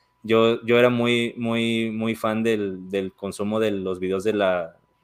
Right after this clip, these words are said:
Fonda Filosófica en este periodo de mi desconversión. Entonces, para mí resulta muy especial tener este episodio en esta ocasión,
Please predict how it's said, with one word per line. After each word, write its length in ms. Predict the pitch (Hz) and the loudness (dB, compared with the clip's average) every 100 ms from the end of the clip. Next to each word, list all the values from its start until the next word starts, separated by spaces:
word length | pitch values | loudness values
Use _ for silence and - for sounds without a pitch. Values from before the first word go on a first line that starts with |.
| _ | _
Fonda 240 | 101 104 | -4 -2
Filosófica 720 | 101 95 107 95 107 - 110 | -2 -4 -2 -2 -2 0 2
en 180 | 107 101 | 2 0
este 280 | 95 - 113 | -6 -4 -6
periodo 520 | - 101 98 95 104 | -2 -2 0 -2 -2
de 220 | 101 98 | -2 -4
mi 280 | 92 90 90 | -4 -8 -8
desconversión. 800 | 85 85 - 90 87 - 104 101 _ _ _ _ | -10 -10 -10 -8 -8 -8 -8 -8 _ _ _ _
Entonces, 420 | 90 85 95 110 | -12 -6 -2 -2
para 240 | - - 98 | 0 2 2
mí 140 | 104 | 2
resulta 340 | 147 151 143 143 | -2 -4 -4 -2
muy 180 | 117 | 0
especial 540 | 135 - 107 - 98 101 | -2 -2 -4 0 -2 0
tener 260 | 117 101 | -4 -2
este 240 | 98 - 107 | -4 -2 -4
episodio 600 | 101 95 - 101 101 104 | -2 -6 -4 -2 0 -2
en 100 | 92 | -4
esta 240 | 87 - | -8 -8
ocasión, 480 | 87 - - 113 139 | -10 -10 -16 -16 -16